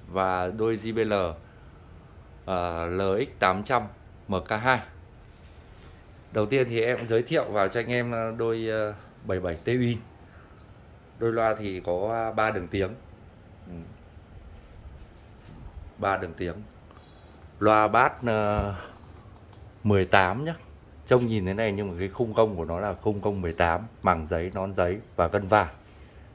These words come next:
Cái dòng này thì nó cũng rất là bền và nó chịu đòn rất là tốt. Và ở giữa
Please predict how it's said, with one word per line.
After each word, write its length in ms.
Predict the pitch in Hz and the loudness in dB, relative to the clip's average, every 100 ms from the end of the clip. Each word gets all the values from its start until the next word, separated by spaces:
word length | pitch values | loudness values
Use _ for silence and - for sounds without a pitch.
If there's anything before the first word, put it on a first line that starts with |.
| - | -4
Cái 120 | 107 | 0
dòng 260 | 101 95 87 | 2 2 2
này 220 | 85 80 | -2 -2
thì 320 | 82 80 78 76 | -6 -6 -6 -4
nó 220 | 78 82 - | -4 -4 -6
cũng 200 | - 123 | -4 0
rất 180 | 151 | 2
là 60 | 95 | 2
bền 280 | 101 107 78 - - - - - - - | 6 6 4 -6 -20 -20 -20 -20 -20 -4
và 240 | 82 78 | -2 -2
nó 120 | 80 | -6
chịu 200 | 85 - - | -6 -6 -2
đòn 180 | 85 76 - | -2 -2 -6
rất 200 | - 98 | -2 -2
là 60 | |
tốt. 320 | - 135 151 - - - - - - - | 6 6 6 -4 -20 -20 -20 -20 -20 -2
Và 100 | 85 | 0
ở 180 | - 82 | 2 -2
giữa 320 | 95 113 135 | -2 0 -2